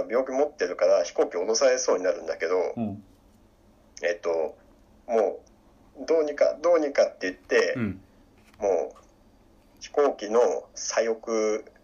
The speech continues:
Speaker 1: の上に、上で生活してるから、もうエンジン音でね、なんかもうちょっと耳が弱くなっちゃった。
Speaker 2: え、ちょっと一個確認したいんだけどさ。
Speaker 1: うん。
Speaker 2: シーズンワンの最後にさ、
Speaker 1: うん。
Speaker 2: 飛行機降りたよね、みんな。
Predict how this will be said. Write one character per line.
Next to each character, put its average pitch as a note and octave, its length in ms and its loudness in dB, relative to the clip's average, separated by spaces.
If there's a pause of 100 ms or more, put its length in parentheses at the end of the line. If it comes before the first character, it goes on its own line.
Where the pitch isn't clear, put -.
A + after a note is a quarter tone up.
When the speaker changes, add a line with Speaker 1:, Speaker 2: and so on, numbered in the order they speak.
Speaker 1:
の B2+ 380 2
上 A2+ 200 0
に、 G2+ 380 -6
上 A2 160 -2
で F2+ 120 -6
生 F2+ 200 -4
活 - 240 -2
し - 80 2
て F#2 60 0
る - 120 -4
か - 80 0
ら、 - 280 0 (1000)
も F2+ 60 -4
う - 100 -10
エ A#2 80 0
ン B2+ 100 -2
ジ C3 180 0
ン G2+ 60 -2
音 E2 200 -6
で D#2 100 -6
ね、 C#2 340 -6 (580)
な F#2+ 120 -6
ん - 20 -10
か - 100 0
も E2 180 -4
う - 20 -8
ち - 80 -4
ょ G#2 40 0
っ - 20 -12
と F#2 100 -2
耳 A2 280 -2
が - 260 2 (280)
弱 G#2+ 180 4
く - 100 -4
な C#2+ 80 -2
っ - 60 -12
ち - 80 -16
ゃ - 60 -12
っ - 40 -20
た。 - 120 -8
Speaker 2:
え、 A#3 100 -6
ち - 140 -6
ょ G#3+ 60 -2
っ - 20 -2
と - 60 -10 (140)
一 C#4 120 0
個 C#4 120 -10
確 C3 200 -4
認 B2 120 0
し B2 40 -8
た D3 60 2
い C3 40 2
ん - 40 0
だ G2 60 -2
け - 20 -6
ど F#2 80 -8
さ。 G2 220 -6 (640)
Speaker 1:
う A2 60 -2
ん。 E2 140 -2 (440)
Speaker 2:
シ - 220 2
ー D4+ 100 2
ズ E4+ 80 2
ン E4 80 4
ワ E4 100 6
ン C4 60 4
の C#3 80 0
最 D3 220 2
後 A2+ 80 -4
に F#2+ 100 -4
さ、 F#2+ 360 -6 (600)
Speaker 1:
う - 100 0
ん。 - 140 0 (120)
Speaker 2:
飛 - 100 -18
行 E4 160 4
機 - 80 -2
降 D#3+ 100 2
り G3+ 80 0
た G2+ 100 0
よ F2 100 -4
ね、 F#2 80 -6
み F2+ 120 -6
ん E2+ 60 -10
な。 F2 100 -14